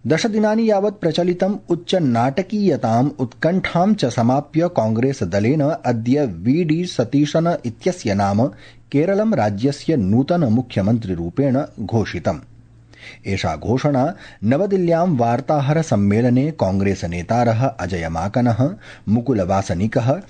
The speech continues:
दीपा दास मुंशी इत्येताः कृतवन्तः। घोषणायाः, घोषणया सह कांग्रेस नेतृत्वे यू डी एफ राज्ये सर्वकारस्य निर्माणं कर्तुं प्रवर्तयिष्यति, येन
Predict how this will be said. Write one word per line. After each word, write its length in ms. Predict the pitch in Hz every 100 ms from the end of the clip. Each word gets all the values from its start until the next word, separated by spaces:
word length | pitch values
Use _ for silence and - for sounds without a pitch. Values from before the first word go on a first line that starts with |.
| - 90
दीपा 380 | 110 127 101
दास 300 | 90 95 92
मुंशी 480 | 87 117 139 123 95 -
इत्येताः 680 | - - 78 101 123 147 196 - - -
कृतवन्तः। 680 | 143 107 85 87 82 90 90 - - - - - - - - 110
घोषणायाः, 760 | 143 151 185 190 180 170 185 - - -
घोषणया 540 | 107 135 151 220 190 110
सह 260 | 104 95
कांग्रेस 640 | 147 - 107 104 120 135 107
नेतृत्वे 880 | 85 98 117 - - - 131 160 - - -
यू 160 | 131 170
डी 240 | 170 165
एफ 220 | 175 175
राज्ये 460 | 107 117 117 139 156
सर्वकारस्य 800 | 113 98 98 101 101 135 - 123
निर्माणं 580 | 95 92 120 180 226
कर्तुं 520 | - 117 95 101 139 156
प्रवर्तयिष्यति, 1120 | - 101 92 85 85 82 - 98 139 185 - -
येन 400 | 92 123 104 127